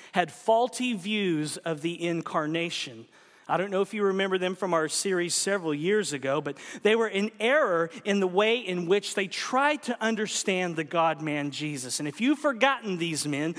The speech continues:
Nestorius, Apollinarius, and Eutyches, you forgot them and what they believed about Jesus, they'll make an appearance in our email devotionals next week in the Vine. So if you don't get our daily email that goes out, email the office and ask to be put on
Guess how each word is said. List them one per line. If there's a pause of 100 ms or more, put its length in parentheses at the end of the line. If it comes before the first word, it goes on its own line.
(220)
Nestorius,
Apollinarius,
and (320)
Eutyches, (1040)
you
forgot
them
and
what
they
believed
about
Jesus,
they'll
make
an
appearance
in
our
email
devotionals
next
week
in
the
Vine.
So
if
you
don't
get
our
daily
email
that
goes
out, (720)
email
the
office
and
ask
to
be
put
on